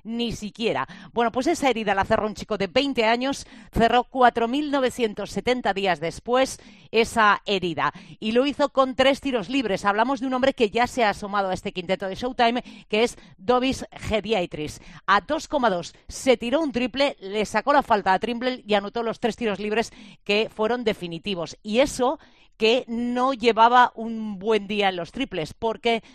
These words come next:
Dovis Giedraitis llevaba uno de siete. Vamos a hablar de una historia, eh, curiosa, que muchos oyentes probablemente ya la conozcan, ¿eh? Porque en el bando rival, en el equipo de Paco García, eh, hay un hombre que es Melo Trimble,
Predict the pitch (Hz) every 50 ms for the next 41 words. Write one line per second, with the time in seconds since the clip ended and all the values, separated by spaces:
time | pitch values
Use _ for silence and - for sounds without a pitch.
0 | - _ _ 170 226 233 240 208 - 247 233 214 196 185 180 - 220 220 - 202
1 | 185 190 196 190 226 220 - _ - 220 240 247 269 277 269 - _ _ 185 156
2 | - 185 160 143 - - 190 170 143 - - 135 131 - - - - _ _ _
3 | - 240 254 330 - 320 359 339 330 311 269 277 285 285 277 269 - - 277 262
4 | 254 240 233 233 - - 185 190 196 190 190 180 - 214 190 185 247 262 247 -
5 | 214 208 - 202 180 175 185 - 220 196 - 208 196 202 196 208 202 - - 208
6 | 185 185 190 175 175 185 170 180 165 170 165 160 156 160 175 196 233 - - -
7 | 165 165 202 - - - - - - - 214 202 - - 202 185 185 185 185 220
8 | 254 294 302 262 254 240 247 254 220 202 190 175 175 170 170 165 - 240 - 254
9 | 247 233 180 226 226 208 240 220 185 151 - - 226 202 160 147 - - - -
10 | - - - - 170 170 170 165 - 175 196 220 247 240 240 233 233 220 214 185
11 | - 202 202 196 185 180 - - 240 262 240 196 185 190 196 190